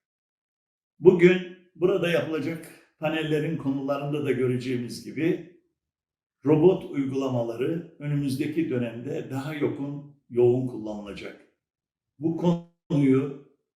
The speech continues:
iyi bilen panel katılımcılarından çok istifade edileceğine inanıyorum. Bu toplantı notlarının bir bültenle de bütün sanayicilere dağıtılması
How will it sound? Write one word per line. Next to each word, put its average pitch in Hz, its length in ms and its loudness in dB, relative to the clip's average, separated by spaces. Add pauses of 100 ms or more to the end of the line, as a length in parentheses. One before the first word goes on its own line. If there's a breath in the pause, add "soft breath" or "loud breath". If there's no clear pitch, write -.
(120)
iyi 165 320 2
bilen 123 600 0
panel 165 320 -4
katılımcılarından 117 1300 -4
çok - 460 -6 (320)
istifade 120 600 -2
edileceğine 107 580 -6
inanıyorum. 92 680 -14 (760)
Bu 180 140 0
toplantı 185 680 2
notlarının 143 840 0 (280)
bir 170 500 2
bültenle 147 580 2
de 120 360 -8 (320)
bütün 190 400 4
sanayicilere 127 800 0
dağıtılması 151 760 -2